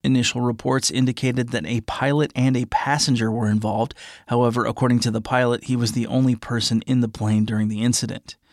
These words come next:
The pilot says the crash occurred after landing when he was attempting to stop. The airplane departed the runway at a slow speed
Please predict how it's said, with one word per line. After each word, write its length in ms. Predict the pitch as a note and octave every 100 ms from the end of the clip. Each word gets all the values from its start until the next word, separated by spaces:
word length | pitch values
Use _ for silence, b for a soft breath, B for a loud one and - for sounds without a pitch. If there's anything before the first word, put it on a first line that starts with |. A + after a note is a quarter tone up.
| b b b b
The 80 |
pilot 340 | A2 A2+ A2+ A2
says 200 | B2 G#2+
the 100 | A2
crash 400 | - A2+ A#2 -
occurred 400 | A2+ C3 B2 A#2
after 340 | A2 G#2+ A#2
landing 580 | A#2 B2 C#3+ B2+ A2 B2+ B B B
when 100 | A#2+
he 100 | A#2
was 120 | G#2+
attempting 420 | A2 A#2 A2 G#2
to 80 | G#2
stop. 560 | - - A#2+ A2+ - - _ _ _
The 120 | B2+
airplane 340 | A2+ A2+ B2+ A#2+
departed 460 | A2 - A#2+ A#2+
the 80 | A#2+
runway 460 | A2 A2+ A2+ A#2+ B2
at 120 | A#2+
a 60 | A#2
slow 320 | - B2 A#2
speed 400 | - C3+ C#3